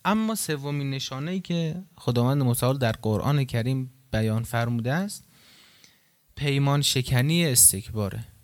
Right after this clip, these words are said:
پیمان شکنی شخص مستکبره. شخص مستکبر،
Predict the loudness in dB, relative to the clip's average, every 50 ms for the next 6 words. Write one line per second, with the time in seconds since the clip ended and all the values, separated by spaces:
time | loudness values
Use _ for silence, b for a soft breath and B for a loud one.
0 | _ _ -2 0 0 0 0 -2 -4 -4 -4 -4 -6 -4 -2 0 0 2 2 2
1 | 2 2 2 0 0 0 0 0 0 0 0 2 2 2 2 0 -2 -8 -8 -8
2 | -8 -6 -8 -10 -14 -18 _ _ _ _ _ _ _ _ _ _ _ _ _ _
3 | _ -8 -4 -2 0 0 0 -2 -2 -2 -2 -4 -4 -4 -6 -6 -6 -8 -8 -8
4 | -6 -4 -4 -4 -4 -8